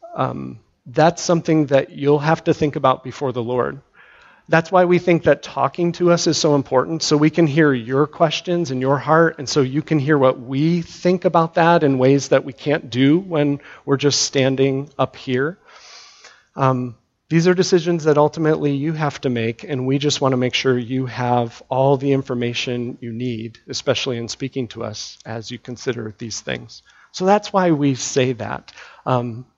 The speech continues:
and we enjoy talking to you as well. So, with that said, I'd like to invite my fellow elders up to these chairs.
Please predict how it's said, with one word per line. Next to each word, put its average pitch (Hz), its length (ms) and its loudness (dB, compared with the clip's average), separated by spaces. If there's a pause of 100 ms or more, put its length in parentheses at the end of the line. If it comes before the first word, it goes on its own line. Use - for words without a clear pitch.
and 147 200 2
we 139 80 0
enjoy 120 240 -2
talking 110 380 -10
to 147 120 -12
you 135 120 -10 (220)
as 117 200 -14
well. 110 180 -10 (880)
So, 131 400 -2 (1160)
with 151 160 -2
that 180 220 2
said, 135 400 0 (100)
I'd 143 160 -2
like 156 180 2
to 147 420 4 (480)
invite 139 640 0
my 135 140 -2
fellow 139 480 2
elders 127 580 -2 (100)
up - 360 -2
to 127 360 -4
these 123 300 -6
chairs. 117 680 -6